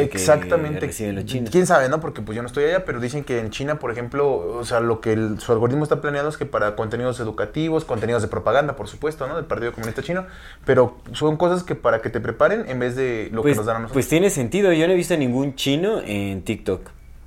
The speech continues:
Speaker 1: Yo he
Speaker 2: Ujú.
Speaker 1: visto tendencias como coreanas o cosas así,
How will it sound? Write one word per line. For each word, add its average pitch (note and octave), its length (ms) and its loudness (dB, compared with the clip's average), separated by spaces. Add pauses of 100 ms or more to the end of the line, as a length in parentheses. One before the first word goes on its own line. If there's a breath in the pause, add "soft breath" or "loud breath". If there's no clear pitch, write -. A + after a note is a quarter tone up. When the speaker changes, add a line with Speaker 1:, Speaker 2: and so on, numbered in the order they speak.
(160)
Speaker 1:
Yo A2 100 4
he C#3 60 10
Speaker 2:
Ujú. D3 60 4
Speaker 1:
visto C#3+ 400 4
tendencias A#2 680 0
como F2+ 240 -8
coreanas F2+ 840 -2
o F2 100 -10
cosas G2 380 -4
así, A2 220 -4